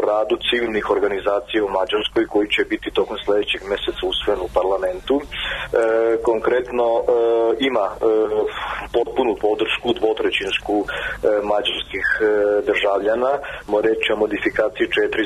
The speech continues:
zakona. Zakona o ulasku i boravku u Mađarskoj, o azilu, o prekršajima na državnoj granici. Odbrana granice bila je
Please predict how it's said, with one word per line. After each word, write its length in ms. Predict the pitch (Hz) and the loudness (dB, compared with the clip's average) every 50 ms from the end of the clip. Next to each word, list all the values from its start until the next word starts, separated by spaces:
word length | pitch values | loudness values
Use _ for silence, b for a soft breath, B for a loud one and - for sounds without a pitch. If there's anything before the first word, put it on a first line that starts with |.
| 92 98 | 0 0
zakona. 320 | 90 87 - - 92 98 98 90 101 | 0 -2 -2 -4 -4 -2 -2 0 0
Zakona 320 | 101 101 - - 113 110 107 | 0 0 0 0 0 0 0
o 100 | 104 107 110 | 2 2 2
ulasku 280 | 110 110 110 110 - 98 | 2 2 0 0 0 -2
i 120 | 98 90 98 | 0 2 2
boravku 320 | 98 98 104 104 101 - 123 | 2 2 2 0 0 0 -2
u 80 | 117 113 110 | 0 2 2
Mađarskoj, 460 | 110 110 120 117 - - - - 113 110 - 117 | 0 0 0 -2 -4 -4 -4 -4 -4 -2 0 2
o 20 | 113 117 110 | 2 2 2
azilu, 340 | 98 - - 110 117 117 113 - 110 | 0 -2 0 0 2 2 2 2 0
o 20 | - - | 0 0
prekršajima 540 | 110 110 - - - - - 117 113 113 110 107 | -2 -2 -2 -2 -4 -2 0 0 -2 -2 -2 -2
na 60 | 101 101 | 0 0
državnoj 340 | 101 98 101 104 101 98 92 92 | 0 0 0 0 0 0 0 0
granici. 420 | 98 95 95 101 101 - - 131 135 B B B B B B B B B B B - 113 | 0 0 0 -2 -4 -4 -4 -4 -4 B B B B B B B B B B B 0 0
Odbrana 280 | 117 113 113 110 107 104 98 | 0 0 0 -2 -2 0 0
granice 340 | 101 104 107 110 107 - - 101 98 | 0 0 0 -2 -2 -2 -2 0 2
bila 140 | 104 110 110 107 | 2 2 4 4
je 80 | 104 | 2